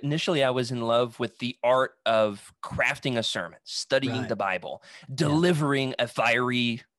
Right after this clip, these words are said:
Speaker 1: message with good delivery skills, and,
Speaker 2: Yeah.
Speaker 1: um, the art of having the exact right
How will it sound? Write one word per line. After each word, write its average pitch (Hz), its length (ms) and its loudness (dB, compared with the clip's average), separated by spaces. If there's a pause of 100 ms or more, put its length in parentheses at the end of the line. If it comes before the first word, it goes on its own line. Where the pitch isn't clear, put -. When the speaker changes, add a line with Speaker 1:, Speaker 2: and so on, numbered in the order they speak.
Speaker 1:
message 123 480 -2
with - 180 -14
good 110 160 -4
delivery 127 480 -4
skills, 117 680 -2
and, - 100 -2
Speaker 2:
Yeah. 214 200 0 (380)
Speaker 1:
um, 92 480 -2 (220)
the 120 300 -4
art 120 320 4
of 98 220 -4
having 113 320 -2
the 107 200 -2
exact 117 440 -4
right 113 300 0